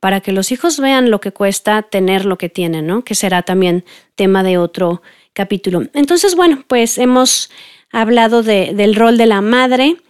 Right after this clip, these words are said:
Eh, con todo esto que, que les he compartido, la madre le enseña al hijo a merecer. Fíjense qué fuerte, ¿eh? Así como el, la chamba del padre es dar la fuerza al hijo para que vaya por la vida,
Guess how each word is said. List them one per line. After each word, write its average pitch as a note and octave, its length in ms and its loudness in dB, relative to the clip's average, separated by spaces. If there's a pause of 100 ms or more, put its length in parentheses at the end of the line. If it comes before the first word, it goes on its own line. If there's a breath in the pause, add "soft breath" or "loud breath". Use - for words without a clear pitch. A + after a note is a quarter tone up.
(360 loud breath)
Eh, G3 280 -2
con A#3 240 2
todo C#4+ 280 4
esto C#4+ 380 2
que, A3+ 340 -2
que F#3+ 460 0
les G3+ 220 2
he A3 60 0
compartido, A#3 600 0
la A3 140 4
madre G3+ 540 2
le G#3 160 0
enseña G3 480 2
al G3 180 0
hijo G3+ 200 -2
a F#3+ 40 2
merecer. G3 520 0 (280)
Fíjense D4 320 0
qué D4 100 0
fuerte, F#3 380 -4
¿eh? B3+ 180 -4 (480 loud breath)
Así A3 220 -2
como D4 240 6
el, B3+ 220 0
la G#3+ 360 2
chamba B3+ 340 0
del A#3+ 160 0
padre G#3 380 0
es G3+ 120 -2
dar G#3 160 2
la G#3 100 0
fuerza G#3+ 440 -2
al G#3 100 0
hijo G#3 360 -2
para F#3 220 -4
que G3 140 -6
vaya F#3+ 280 0
por F#3 160 -4
la F3+ 120 -2
vida, G3 320 0